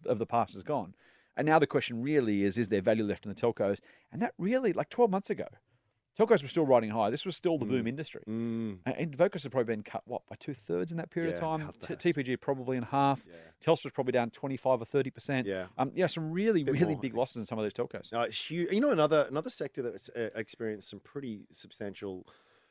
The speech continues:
Speaker 2: change over the past twelve months is retail has really, you know, again, we've talked,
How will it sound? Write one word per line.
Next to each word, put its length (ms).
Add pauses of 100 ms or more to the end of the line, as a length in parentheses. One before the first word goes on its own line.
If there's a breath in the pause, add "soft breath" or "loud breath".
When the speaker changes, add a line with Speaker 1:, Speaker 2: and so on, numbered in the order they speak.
Speaker 2:
change 580
over 120
the 60
past 220
twelve 120
months 180
is 120
retail 580
has 140
really, 480
you 80
know, 120
again, 220
we've 160
talked, 240